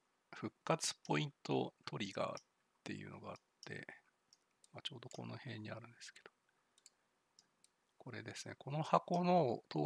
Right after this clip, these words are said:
り過ぎると次はこっから復活しますよっていう箱なんですけど、これを、えーと、アクターと、あ、トリ、トリガーボ、トリガーとして作っといて、ところどころに置いてあります。まあ、これに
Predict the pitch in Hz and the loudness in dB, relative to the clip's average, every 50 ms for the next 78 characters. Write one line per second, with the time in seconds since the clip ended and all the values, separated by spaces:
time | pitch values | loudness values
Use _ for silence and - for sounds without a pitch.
0 | 160 160 156 - - 156 156 170 147 127 - - 123 113 - - - 135 123 117 | 6 6 4 4 2 2 2 4 4 2 2 0 0 0 0 -2 -2 -2 2 2
1 | 104 101 - - 113 - _ - - 127 117 - - - 117 - _ - 127 123 | 2 2 2 0 -4 -6 _ -4 -2 0 0 0 0 -2 -4 -6 _ 2 2 4
2 | - - - 135 123 123 123 - - - 113 113 113 - _ - - - - - | 4 4 2 4 4 2 0 0 0 2 2 2 2 0 _ -6 -6 -6 -6 -6
3 | - - - - - - 110 110 - 110 - - - - - - - - - - | -10 -12 -12 -12 -14 -10 -8 -6 -6 -6 -6 -8 -10 -8 -8 -8 -8 -8 -10 -8
4 | - - - - - - - - - - - _ _ _ - _ _ _ - - | -2 0 2 4 4 4 2 0 -2 -4 -8 _ _ _ -20 _ _ _ -4 2
5 | 143 147 151 151 151 151 151 151 147 147 - - - 135 123 117 110 - - 117 | 4 6 6 6 6 6 6 6 4 4 0 -2 0 4 6 6 4 4 2 2
6 | 113 110 107 107 101 - - - - - _ _ _ _ _ _ _ _ - 120 | 2 4 4 2 2 0 -2 -4 -6 -12 _ _ _ _ _ _ _ _ -4 -4
7 | - - - - 117 110 110 - - 117 117 - - - 110 - 131 135 - - | -4 -2 -2 0 2 2 0 0 -4 -6 -6 -6 -6 -6 -4 -2 -2 -4 -4 -6
8 | - - - - 135 - 127 131 127 127 123 120 120 - _ - - - - - | -12 -12 -6 -4 -2 2 4 6 6 6 6 4 0 -4 _ -14 -20 -16 -12 -8
9 | 143 131 127 127 127 127 127 127 123 120 - - - _ _ _ _ _ _ - | -4 -4 -2 0 2 4 4 4 2 0 -4 -8 -12 _ _ _ _ _ _ -4
10 | - - - - - - - - - 113 - - _ - 101 92 98 - _ - | -2 0 0 0 0 -2 -2 -2 -2 -2 -4 -4 _ -8 -6 -6 -8 -8 _ -6
11 | 117 117 117 - - _ _ _ _ _ _ _ - - - - 123 120 117 123 | -6 -6 -6 -8 -14 _ _ _ _ _ _ _ -12 -10 -4 0 0 2 2 2
12 | 123 - - 110 101 101 - - - 117 110 - - - - - 110 107 - - | 0 0 -2 -4 -4 -6 -8 -10 -10 -10 -10 -8 -8 -8 -8 -8 -8 -10 -10 -12
13 | - - 127 - - - 160 160 156 147 147 160 | -8 -4 -4 -4 -2 -2 0 0 2 2 0 -2